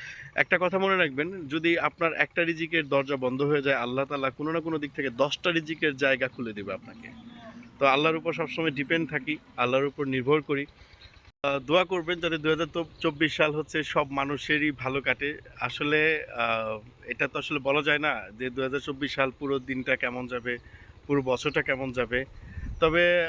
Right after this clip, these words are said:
আমি সবার জন্য দোয়া করি, আল্লাহ তাআলা সবার হচ্ছে, আহ, দিন সবার ভালো নেক, আহ, সেই সাথে আমারও যেন হচ্ছে প্রত্যেকটা দিন ভালো কাটেন।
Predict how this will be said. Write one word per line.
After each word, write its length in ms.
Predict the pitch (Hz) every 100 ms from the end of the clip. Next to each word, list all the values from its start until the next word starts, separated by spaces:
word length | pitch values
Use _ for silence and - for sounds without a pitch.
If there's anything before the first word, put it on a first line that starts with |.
| 160
আমি 520 | 139 151 170 180 175 165
সবার 300 | - 147 151
জন্য 220 | 165 165
দোয়া 180 | 151 147
করি, 180 | 151 151
আল্লাহ 200 | 139 139
তাআলা 200 | 147 151
সবার 600 | 151 139 143 147 143 131
হচ্ছে, 580 | 135 135 151 143 135 127 - -
আহ, 120 | 120
দিন 540 | 120 135 139 139 139 - -
সবার 640 | - 127 131 135 135 135 - - 127
ভালো 220 | 120 131
নেক, 200 | 131 127 - - - - - -
আহ, 140 | - 131
সেই 180 | 151 143
সাথে 220 | 151 151
আমারও 380 | 135 135 143 147
যেন 340 | 143 143 139
হচ্ছে 440 | 135 - 143 139 131 -
প্রত্যেকটা 360 | 135 143 -
দিন 200 | 135 131
ভালো 220 | 123 127
কাটেন। 320 | 131 123 123